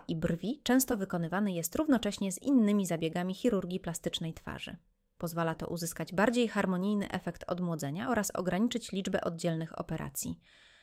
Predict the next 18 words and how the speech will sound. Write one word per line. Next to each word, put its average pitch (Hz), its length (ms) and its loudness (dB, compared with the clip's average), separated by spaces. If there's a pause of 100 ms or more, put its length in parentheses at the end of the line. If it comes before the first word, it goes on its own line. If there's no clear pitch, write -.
(140)
Najczęściej 233 580 2
lifting 226 560 2
łączy 185 400 0
się 165 200 -4
z 160 140 -6 (500)
plastyką 247 520 4
powiek 185 460 0
górnych 175 600 0
lub 175 180 0
dolnych, 160 600 -2 (840)
liftingiem 226 640 6
twarzy 180 400 0
i 175 120 -8
szyi, 160 460 -8 (720)
przeszczepem 254 680 4
własnej 190 400 2
tkanki 180 380 -2
tłuszczowej, 165 680 -4